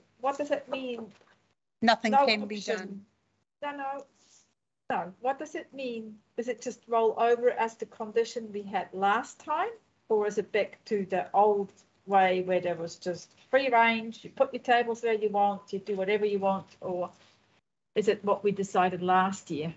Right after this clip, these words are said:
Speaker 1: What gets rolled over?
Speaker 2: Roger was here, we could have asked him, but it's the annual, the annual license
Speaker 1: Yeah.
Speaker 2: will get rolled
Speaker 1: But
Speaker 2: over.
Speaker 1: what, what gets rolled over? The one that we decided last year on because there were restrictions on it?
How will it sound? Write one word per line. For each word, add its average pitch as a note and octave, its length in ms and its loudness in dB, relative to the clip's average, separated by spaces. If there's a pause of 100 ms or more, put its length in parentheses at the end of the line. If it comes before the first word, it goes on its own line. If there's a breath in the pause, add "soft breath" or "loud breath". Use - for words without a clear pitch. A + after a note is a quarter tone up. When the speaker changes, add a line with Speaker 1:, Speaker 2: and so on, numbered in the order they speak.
(480)
Speaker 1:
What G#3+ 180 2
gets G#3+ 240 0
rolled F#3 240 2
over? F3 340 0 (380)
Speaker 2:
Roger G3+ 260 -6
was G3+ 160 0
here, G3+ 140 -2
we G3 80 -8
could - 160 -10
have F#3+ 100 -6
asked F#3+ 320 0
him, F3+ 120 -4
but F#3+ 220 -2 (400 loud breath)
it's - 300 4
the A3 240 2
annual, G#3+ 560 -2 (120)
the G#3 200 -12
annual G3+ 400 -6
license F#3+ 800 -2
Speaker 1:
Yeah. F#3+ 160 -8
Speaker 2:
will F#3+ 160 -12 (160)
get F#3 220 -12
rolled F#3+ 180 -10
Speaker 1:
But B3+ 160 -4
Speaker 2:
over. F#3+ 120 -8
Speaker 1:
what, - 180 -8
what C4+ 160 -4
gets C4 240 -10
rolled B3 220 -6
over? A#3+ 260 -2
The G#3+ 160 -4 (100)
one A#3+ 240 0
that A3+ 160 -2
we A#3 60 -6
decided G#3+ 580 -4 (220)
last A3 480 0
year C#4 180 -6
on F4 200 -4
because A#3 260 -14
there G#3+ 140 -6
were G#3 120 -6
restrictions - 720 -10
on A#3+ 160 -6
it? - 240 -10